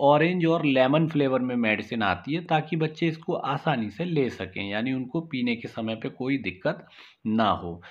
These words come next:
बात कर लें अगर इसके स्ट्रेंथ की, तो ये बारह ग्राम per थर्टी एम एल की स्ट्रेंथ में मेडिसिन आती है। अगर इस कॉन्स्टिट्यूशंस का थर्टी एम एल तैयार किया जाता है तो इसके अंदर बारह ग्राम मेडिसिन दोस्तों होती है।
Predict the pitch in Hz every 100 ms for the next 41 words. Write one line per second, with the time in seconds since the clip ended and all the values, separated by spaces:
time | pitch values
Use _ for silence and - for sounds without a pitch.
0 | - - - 127 151 160 180 180 190 185
1 | 180 180 180 - 135 - - 127 131 127
2 | - 196 196 180 180 151 123 123 135 160
3 | 156 151 170 170 156 160 - 131 - -
4 | 180 160 151 143 143 135 - 127 113 110
5 | 131 123 107 104 - 110 98 87 123 127
6 | 156 165 - - - - - 147 190 170
7 | - 160 143 - 143 151 131 139 131 -
8 | 160 170 - - _ 139 131 - 175 151
9 | 147 143 139 120 123 123 - 117 110 101
10 | 92 107 117 147 175 170 - 127 - 139
11 | 117 120 143 113 110 107 101 98 107 98
12 | 90 98 123 110 92 - 135 113 120 -
13 | 85 78 85